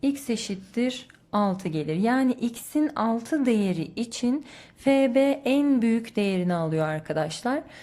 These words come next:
Bize tan alfayı sormuştu. Tan alfanın hangi değeri için diye. O zaman biz tan alfanın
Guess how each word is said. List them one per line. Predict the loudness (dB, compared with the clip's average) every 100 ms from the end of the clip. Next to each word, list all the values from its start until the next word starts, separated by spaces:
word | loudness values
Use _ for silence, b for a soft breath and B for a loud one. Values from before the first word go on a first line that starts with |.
| B B
Bize | 0 2 2
tan | 2 2
alfayı | 2 0 0 -2
sormuştu. | 0 -2 0 -2 -6 -10 -4
Tan | 0 2
alfanın | 2 0 0 2 0
hangi | -2 -2 0 -2
değeri | -2 -2 -2 -6
için | -8 -8 -8 -4
diye. | -4 -4 B B B -2
O | 0
zaman | 2 2 2 0 -2
biz | -6 -6
tan | -4 0
alfanın | 2 0 -2 -2 0 0 0